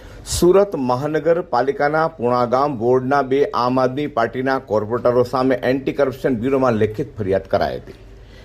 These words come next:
આ ફરિયાદમાં જણાવાયું હતું કે તેઓએ પેન્ડ પાર્ક કોન્ટ્રાક્ટ પાસે દસ લાખ રૂપિયાની લાંચ માંગી છે. વાત એમ છે કે ફરિયાદી સુરત મહાનગરપાલિકાના પેન્ડ પાર્કના કોન્ટ્રાક્ટર છે અને છ માર્ચ બે હજાર ચોવીસના રોજ મગોપ ટી પી સ્કીમ નંબર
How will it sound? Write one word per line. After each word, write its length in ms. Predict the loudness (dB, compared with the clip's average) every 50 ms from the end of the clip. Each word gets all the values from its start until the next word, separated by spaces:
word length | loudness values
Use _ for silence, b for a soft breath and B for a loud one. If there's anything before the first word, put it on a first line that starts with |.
| b b
આ 100 | -4 -4
ફરિયાદમાં 600 | -2 0 2 4 6 6 6 4 2 2 0 0
જણાવાયું 500 | 0 0 0 2 2 2 0 0 0 0 -2
હતું 140 | -4 -4 -2
કે 100 | -2 -2
તેઓએ 400 | -2 -2 -2 -2 0 2 2 0 0
પેન્ડ 400 | 0 -2 -2 0 0 2 2 2 2
પાર્ક 320 | 2 0 0 0 0 -4 -4 -2
કોન્ટ્રાક્ટ 420 | -2 -2 -2 0 0 0 0 0 -2 -2
પાસે 180 | -4 -2 -2 -4 -6 0
દસ 240 | 2 2 2 2 0 -4 -2 0
લાખ 240 | 2 2 0 0 -4
રૂપિયાની 340 | -6 -6 -4 -4 -4 -2 -2
લાંચ 200 | -4 -4 -4 -6 -8
માંગી 300 | -8 -8 -8 -8 -10 -12
છે. 180 | -12 -16 -20 -20 -20 -20 -20 b b b b b b b b -4
વાત 240 | 0 0 0 2 2
એમ 140 | 2 2 4
છે 120 | 2 2
કે 200 | 2 2 0 0
ફરિયાદી 480 | 0 0 2 2 2 2 2 -2 -4 -6
સુરત 240 | -6 -6 -4 -4 -4 -2 -2 0
મહાનગરપાલિકાના 1000 | 0 0 0 0 2 2 2 2 2 0 0 0 0 0 0 0 0 0 0 0
પેન્ડ 360 | 0 -2 -2 -2 -4 -4 -4
પાર્કના 400 | -4 -4 -4 -4 -4 -6 -6 -6
કોન્ટ્રાક્ટર 600 | -4 -6 -6 -4 -4 -4 -4 -4 -2 -2 -2 -2
છે 220 | -2 -6 -12 -14 -14 -18 -20 b b b b b b -8
અને 140 | -6 -6
છ 140 | -6 -2 0 2 2 2
માર્ચ 220 | 2 2 0 0
બે 200 | 0 -2 0 2
હજાર 180 | 2 2 2 2
ચોવીસના 400 | 0 -2 -4 -4 -4 -4 -4 -2
રોજ 280 | 0 2 0 0 0 -2 -4
મગોપ 320 | -2 0 0 0 0 0 -4
ટી 120 | -6 -6
પી 140 | -6 -6 -6 -6
સ્કીમ 180 | -4 -4 -2
નંબર 320 | 0 -2 0 2 2 2